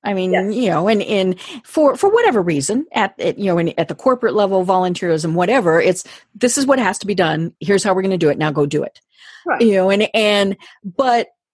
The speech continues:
Speaker 1: a-, again, you get better buy-in when people at least felt that they had some input.
Speaker 2: Mm-hmm.
Speaker 1: Um, you know, and, and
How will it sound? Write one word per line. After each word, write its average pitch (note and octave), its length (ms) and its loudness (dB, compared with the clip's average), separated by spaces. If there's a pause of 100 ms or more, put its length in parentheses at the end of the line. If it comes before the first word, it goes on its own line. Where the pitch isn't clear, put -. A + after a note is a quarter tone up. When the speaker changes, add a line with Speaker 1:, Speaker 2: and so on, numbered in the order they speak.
(360)
Speaker 1:
a-, - 60 -12 (120)
again, D4 400 0
you B3+ 140 4
get A#3+ 320 0
better C4 300 2
buy-in A3 1120 -2
when B3 340 2
people C4 680 0
at A#3+ 140 -2
least D4 260 0
felt B3+ 180 2
that A#3 120 -4
they G#3 140 2
had G#3 200 -2
some A3 440 0
input. C#3+ 520 -4 (420)
Speaker 2:
Mm-hmm. F3 160 -12
Speaker 1:
Um, D#3+ 300 -10
you F3+ 160 0
know, D#3 160 -2
and, F3 220 0
and F3+ 260 2